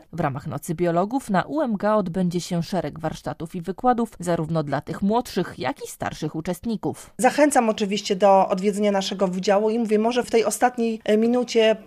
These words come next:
Speaker 2: powinnam bardziej zachęcić do uczestnictwa w wykładach, bo to są wykłady otwarte. Ci, którzy chcieli się zapisać, zarejestrować na warsztaty, już tego dokonali. Natomiast, e, wykłady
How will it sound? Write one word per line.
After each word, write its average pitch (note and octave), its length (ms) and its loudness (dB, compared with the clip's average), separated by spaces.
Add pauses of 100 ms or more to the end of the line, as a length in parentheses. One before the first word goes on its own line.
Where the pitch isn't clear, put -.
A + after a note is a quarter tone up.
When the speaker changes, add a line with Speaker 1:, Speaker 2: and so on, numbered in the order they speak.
(200)
Speaker 2:
powinnam A3+ 380 2
bardziej A3 320 4
zachęcić G#3 440 0
do F#3+ 120 2
uczestnictwa G#3 540 -2
w F#3+ 40 -2
wykładach, G#3+ 500 4
bo F#3+ 80 -2
to G3 80 -2
są G3+ 180 -2
wykłady G3 400 2
otwarte. A3 640 2
Ci, A3 160 -4
którzy G#3+ 260 -4
chcieli G3+ 420 -2
się G#3 220 0
zapisać, G3 720 2
zarejestrować G3+ 720 2
na G3 140 0
warsztaty, G3 480 0
już G3+ 220 -4
tego G3+ 240 0
dokonali. G#3 540 0
Natomiast, A3 720 0
e, G3 460 4
wykłady G#3 800 4